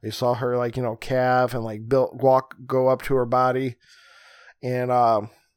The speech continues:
I've always liked the actress. I've always wa-, I watched Orphan Black. I just don't remember the actress's name, but I've been a big fan of her. But, uh, the one thing about the She-Hulk thing,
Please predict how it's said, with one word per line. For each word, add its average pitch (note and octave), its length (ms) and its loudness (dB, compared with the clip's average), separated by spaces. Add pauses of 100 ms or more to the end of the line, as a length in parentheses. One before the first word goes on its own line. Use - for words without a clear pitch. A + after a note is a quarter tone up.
(220)
I've E3 160 6
always F3+ 240 4
liked D3+ 320 2
the - 160 -2
actress. C#3+ 500 0
I've A#2+ 220 -10
always C3 260 2
wa-, B2+ 140 0
I C3+ 80 2
watched C3+ 320 4
Orphan C#3 320 0
Black. C3 400 2
I B2+ 80 -4
just B2 160 -6
don't B2+ 80 -2
remember A#2+ 300 -4
the A#2 200 -6
actress's B2 460 -8
name, C3+ 380 -4 (560)
but A#2 80 -6
I've A2+ 60 -8
been B2 100 -6
a A#2+ 40 -10
big B2 220 -6
fan C3 220 -2
of C3 80 -2
her. C#3+ 260 0 (640)
But, A#2 80 -4
uh, G#2 280 -10 (1000)
the B2 80 -4
one D#3 240 4
thing D#3 180 2
about C3 220 -2
the A#2+ 80 -10
She-Hulk C#3 480 0
thing, A#2 320 -6